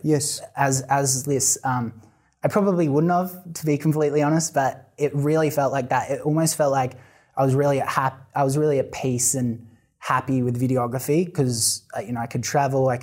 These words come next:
Speaker 2: was doing something that I really enjoyed. And I kind of left this ambition kind of just be like, "Look, if this is what my life is, it's fine. I'm, my, I'm just not cut out for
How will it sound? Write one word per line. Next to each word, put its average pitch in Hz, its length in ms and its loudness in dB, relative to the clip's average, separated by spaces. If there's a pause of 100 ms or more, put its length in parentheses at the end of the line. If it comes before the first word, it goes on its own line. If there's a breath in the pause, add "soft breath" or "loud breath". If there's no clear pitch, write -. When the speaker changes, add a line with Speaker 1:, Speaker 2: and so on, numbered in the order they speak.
Speaker 2:
was 123 140 -6
doing 143 360 0
something 127 300 -2
that 117 120 -4
I 117 40 0
really 131 340 0
enjoyed. 127 600 -2 (480 loud breath)
And 143 100 2
I 135 60 0
kind 156 160 2
of 139 80 0
left 131 380 -2
this - 440 0 (100)
ambition 127 920 -2 (500)
kind 127 240 2
of 117 280 -2
just 135 180 -6
be 131 80 0
like, 120 240 0
"Look, 139 220 -4 (160)
if 127 180 -8
this 135 180 0
is 131 240 -2
what 113 160 0
my 127 120 -4
life 120 260 -2
is, 139 160 2
it's - 160 -8
fine. 123 420 -2
I'm, 120 300 -8
my, 135 280 0 (100)
I'm 120 180 -2
just 135 140 -4
not 135 180 -2
cut 123 160 0
out 117 300 -2
for 101 280 -6